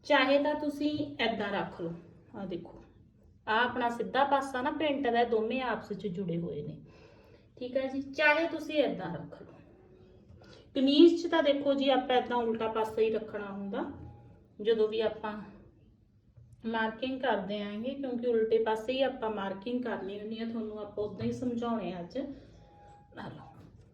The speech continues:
ਆਹ ਜਦੋਂ ਆਪਾਂ ਬਾਹਾਂ ਦਾ ਕੱਪੜਾ ਰੱਖਿਆ, ਆ ਦੇਖੋ, ਆ ਵੀ ਪ੍ਰਿੰਟ ਦਾ ਉਲਟ, ਸਿੱਧਾ ਪਾਸਾ, ਆ ਵੀ ਸਿੱਧਾ ਪਾਸਾ, ਏਦਾਂ ਸਿੱਧਾ ਦੋਵੇਂ ਪਾਸੇ ਰੱਖ ਕੇ ਫਿਰ ਆਪਾਂ ਚਾਰੇ ਤਹਾਂ ਫੋਲਡ ਕਰਨੀਆਂ ਨੇ।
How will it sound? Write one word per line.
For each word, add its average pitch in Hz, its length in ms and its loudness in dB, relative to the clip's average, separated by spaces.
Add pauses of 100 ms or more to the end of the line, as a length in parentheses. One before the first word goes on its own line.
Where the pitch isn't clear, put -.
(240)
ਆਹ 220 120 -2
ਜਦੋਂ 220 300 6
ਆਪਾਂ 214 160 0
ਬਾਹਾਂ 202 320 0
ਦਾ 262 100 2
ਕੱਪੜਾ 208 400 0
ਰੱਖਿਆ, 262 540 0 (520)
ਆ 214 60 0
ਦੇਖੋ, - 380 -2
ਆ 208 120 4
ਵੀ 233 120 2
ਪ੍ਰਿੰਟ 285 360 2
ਦਾ 285 200 8
ਉਲਟ, 269 220 4
ਸਿੱਧਾ 269 340 2
ਪਾਸਾ, 285 640 0
ਆ 190 120 2
ਵੀ 196 120 -2
ਸਿੱਧਾ - 340 -6
ਪਾਸਾ, - 460 -8 (200)
ਏਦਾਂ 208 400 4
ਸਿੱਧਾ 254 420 4
ਦੋਵੇਂ 254 380 2
ਪਾਸੇ 240 380 0
ਰੱਖ 180 300 -4
ਕੇ 311 220 0
ਫਿਰ 285 440 4
ਆਪਾਂ 294 300 4
ਚਾਰੇ 262 360 4
ਤਹਾਂ 220 340 -4
ਫੋਲਡ 180 340 -2
ਕਰਨੀਆਂ - 560 -10
ਨੇ। - 140 -20